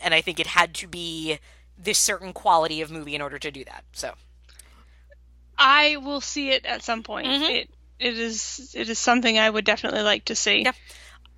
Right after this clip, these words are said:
Speaker 1: I will be really curious where you fall on it when that happens. So
Speaker 2: I will let you know.
Speaker 1: please
Speaker 2: Surely.
Speaker 1: do. Surely. Right here on the Feminine Critique.
Speaker 2: <laughs>
Speaker 1: All right. So moving over to Netflix, a few things I watched. Uh,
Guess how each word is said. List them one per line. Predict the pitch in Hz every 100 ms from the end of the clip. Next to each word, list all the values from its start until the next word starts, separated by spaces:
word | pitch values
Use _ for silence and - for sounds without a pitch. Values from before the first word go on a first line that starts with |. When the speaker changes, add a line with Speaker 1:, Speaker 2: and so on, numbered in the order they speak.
| -
Speaker 1:
I | 220 247
will |
be | 262 247
really | 214 233 220
curious | - 220 202 190 -
where | 190 190 170
you | 180
fall | - 139
on | 117 117
it | - - - - - - - - - - - - -
when | 196 135
that | 131
happens. | 175 - - - - -
So | 180 - -
Speaker 2:
I | - 226 226
will | 240 233
let | 233 -
you | 240 247
know. | 277 302 -
Speaker 1:
please | -
Speaker 2:
Surely. | - 311 277 214
Speaker 1:
do. | 226 -
Surely. | - - 240 240 151
Right | 208 254
here | 240 294
on | 202
the | 180
Feminine | 196 202 214
Critique. | 226 262 302
Speaker 2:
<laughs> | 311 349 381 339 359 381 403 453 302 -
Speaker 1:
All | 262
right. | 247 - -
So | 277 226
moving | 269 277
over | 240 247 247
to | 247
Netflix, | 208 277 - 294 240 -
a | 214
few | 226
things | 202 185
I | 170 170
watched. | 165 170 - - 208
Uh, | 208 202